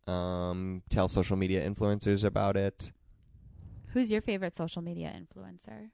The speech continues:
Speaker 1: Like and subscribe and leave it in the comments below. Oh, you're talking to me?
Speaker 2: Yes.
Speaker 1: My favorite social media influencer.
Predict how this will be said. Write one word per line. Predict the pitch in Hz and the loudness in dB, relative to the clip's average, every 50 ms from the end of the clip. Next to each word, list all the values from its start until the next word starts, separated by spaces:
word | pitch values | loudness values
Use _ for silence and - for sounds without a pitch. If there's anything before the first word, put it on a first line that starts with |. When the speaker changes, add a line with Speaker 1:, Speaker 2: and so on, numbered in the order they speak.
| _ _ - | _ _ -12
Speaker 1:
Like | - - 87 101 - | 0 2 2 4 4
and | - 117 107 98 | 4 2 2 2
subscribe | - - 110 - - 113 110 110 107 107 | 0 -2 -2 0 4 4 6 6 6 6
and | 110 110 110 | 6 4 4
leave | 107 107 107 | 2 0 0
it | 117 | 0
in | 113 | -2
the | 107 104 | -2 -2
comments | - 117 110 107 110 113 | -2 -2 -2 -2 -2 -4
below. | - - 113 117 120 107 - - - | -2 0 2 2 2 2 0 2 4
Oh, | - 156 | 6 6
you're | 143 135 | 6 6
talking | 160 160 131 131 | 4 4 4 4
to | 123 | 4
me? | 117 120 127 160 208 - | 4 2 2 2 0 -4
Speaker 2:
Yes. | - - - - 220 196 190 170 - - - - | -10 -10 -6 -2 -2 -2 -2 -4 -6 -8 -4 4
Speaker 1:
My | 127 127 139 156 | 6 6 6 6
favorite | 156 - - - 139 143 139 123 117 - - | 4 0 -4 -2 -2 -2 0 -2 -4 -6 -6
social | - - 127 127 131 123 - 117 101 | -4 0 2 2 2 2 -2 -4 -4
media | 104 110 120 120 120 110 101 92 98 - - | -2 -2 -2 -2 -2 -2 -4 -4 -6 -8 -6
influencer. | 107 123 127 123 110 98 - - - 120 120 113 104 95 - - 80 71 57 | -4 -2 -2 -2 -4 -6 -10 -2 0 2 2 2 0 -2 -6 -10 -10 -10 -12